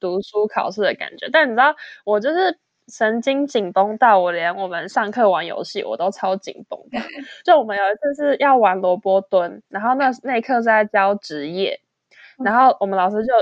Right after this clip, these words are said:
Speaker 1: 就是有些教具嘛，然后他就让我们每个人，就是每一次可能固定六个人之类的，
Speaker 2: 嗯。
Speaker 1: 就选六个人上台，然后你就去选一个你要的职业，然后就开始拿着那个职业玩那个萝卜蹲。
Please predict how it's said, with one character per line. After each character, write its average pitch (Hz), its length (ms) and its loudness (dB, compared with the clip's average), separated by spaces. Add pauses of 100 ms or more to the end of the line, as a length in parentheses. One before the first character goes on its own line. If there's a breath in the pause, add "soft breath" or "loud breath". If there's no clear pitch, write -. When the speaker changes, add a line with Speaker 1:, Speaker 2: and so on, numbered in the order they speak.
(100)
Speaker 1:
就 277 100 -4
是 277 60 0
有 196 160 6
些 208 220 0
教 185 280 -2
具 - 300 -12
嘛， 82 140 -20 (140)
然 226 140 -6
后 254 60 0
他 254 120 2
就 240 120 0
让 247 160 4
我 190 60 -2
们 175 140 -6
每 165 160 -8
个 160 120 -8
人， 117 160 -6
就 214 80 -4
是 233 80 -2
每 180 160 -4
一 - 20 -6
次 220 260 -2 (140)
可 196 80 -12
能 170 320 -12
固 220 160 -2
定 202 180 -4
六 202 200 0
个 - 100 -10
人 143 160 -16
之 165 160 -18
类 170 220 -12
的， - 100 -16 (140)
Speaker 2:
嗯。 247 260 -12
Speaker 1:
就 226 100 0
选 196 280 -2
六 202 120 0
个 190 60 -2
人 165 140 -4
上 185 180 -6 (100)
台， - 220 -14
然 180 100 -12
后 214 120 -6
你 180 80 -10
就 190 100 0
去 208 180 -4
选 165 320 -12
一 113 100 -16
个 - 220 -12
你 160 120 -16
要 196 180 -2
的 - 220 -8
职 - 200 -20
业， 131 280 -10 (180 soft breath)
然 196 100 -2
后 214 80 -2
就 233 80 -2
开 233 160 0
始 214 140 -8
拿 170 160 -10
着 175 100 -10
那 190 120 -10
个 - 400 -8
职 175 220 -10
业 208 180 2
玩 180 320 -4
那 185 100 -12
个 - 320 -10 (140)
萝 175 140 -2
卜 185 220 0
蹲。 - 280 -6